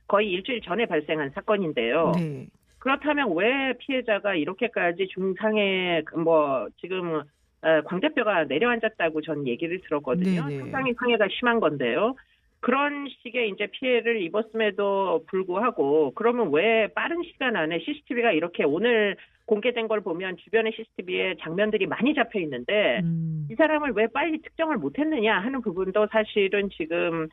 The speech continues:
Speaker 1: 어, 상당히 지금 문제 제기를 할 수 있는 여지가 있다고 보입니다.
Speaker 2: 그렇군요. 초동 대응이 너무 느리다. 뭐,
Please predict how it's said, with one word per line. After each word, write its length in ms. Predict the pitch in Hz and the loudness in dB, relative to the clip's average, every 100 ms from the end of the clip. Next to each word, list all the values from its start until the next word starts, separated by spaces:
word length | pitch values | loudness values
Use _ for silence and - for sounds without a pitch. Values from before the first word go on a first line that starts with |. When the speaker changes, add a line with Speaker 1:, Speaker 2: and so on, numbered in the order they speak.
| _ _ - | _ _ 0
Speaker 1:
어, 200 | 156 151 151 | 2 2 2
상당히 500 | 226 220 202 185 170 | 2 4 2 -2 -6
지금 180 | 160 165 | -8 -6
문제 240 | 151 180 | -4 -2
제기를 840 | 196 180 160 156 151 151 160 160 151 | -2 -2 0 2 2 2 2 2 2
할 160 | 285 - | -2 -2
수 80 | |
있는 220 | 226 190 143 | 0 2 2
여지가 320 | 131 - 147 | 0 0 -2
있다고 320 | 127 170 151 | -2 -4 -4
보입니다. 640 | - 220 208 - 123 139 - | 0 0 0 -2 -2 -4 -8
Speaker 2:
그렇군요. 640 | - 170 - 214 175 160 185 | -14 -12 -4 -2 -2 -2 -4
초동 320 | 311 330 311 | -4 0 2
대응이 460 | 277 240 226 254 | 2 2 2 0
너무 260 | 208 185 233 | 2 2 2
느리다. 640 | 190 196 240 175 170 175 147 | 0 -2 0 0 2 0 -2
뭐, 100 | - | -4